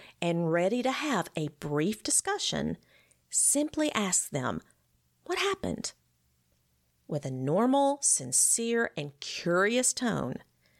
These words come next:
Seriously, why did they feel the need to sneak out? Why would you think? It could be that it's just exciting to do something that's so forbidden,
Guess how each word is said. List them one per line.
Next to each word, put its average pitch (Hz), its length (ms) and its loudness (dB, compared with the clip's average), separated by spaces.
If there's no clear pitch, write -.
Seriously, - 840 0
why 214 600 0
did 185 180 -2
they 208 120 4
feel 170 240 -2
the 196 120 -2
need 143 300 -2
to - 120 0
sneak 240 360 0
out? - 420 -6
Why 190 160 0
would 277 180 0
you 392 80 4
think? - 480 -4
It 139 160 -8
could 160 280 -6
be 214 160 2
that 226 140 0
it's 151 220 0
just - 460 0
exciting 208 800 2
to 175 80 0
do 170 160 2
something 151 400 0
that's - 180 0
so 160 180 2
forbidden, 170 840 0